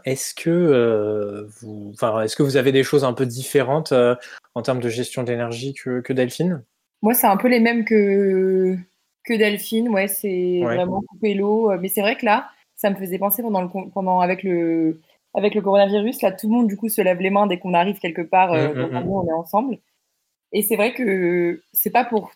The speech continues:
Speaker 2: pour checker et c'est pas du tout, euh, en mode police, mais du coup, je, inconsciemment, je check vachement si les gens, ils coupent l'eau quand ils savonnent.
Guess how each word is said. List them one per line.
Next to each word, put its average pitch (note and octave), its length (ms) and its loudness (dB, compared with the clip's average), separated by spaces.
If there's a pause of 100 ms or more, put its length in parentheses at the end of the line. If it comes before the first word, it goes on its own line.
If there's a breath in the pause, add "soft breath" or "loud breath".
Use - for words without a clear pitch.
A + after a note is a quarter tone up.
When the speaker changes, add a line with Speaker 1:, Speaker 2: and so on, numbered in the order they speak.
(200)
Speaker 2:
pour F#3+ 180 -6
checker G#3+ 460 -2
et F#3 40 -2
c'est F3+ 160 -6
pas F#3 160 0
du F3 160 -8
tout, G#3+ 240 -4
euh, D#3 420 0 (560)
en F#3+ 100 0
mode F3+ 200 0
police, A3 400 0
mais F#3+ 100 -2
du E3+ 120 -8
coup, C#4 160 -4
je, E3 340 0 (480)
inconsciemment, G#3+ 600 -2
je G#3+ 100 0
check E3+ 260 -4
vachement G3+ 320 -2
si A3+ 140 -8
les E3+ 100 -2
gens, G3 140 -2
ils G3 100 -2
coupent F#3 220 -12
l'eau G#3+ 120 2
quand G3 140 0
ils E3+ 80 -2
savonnent. G3 460 -2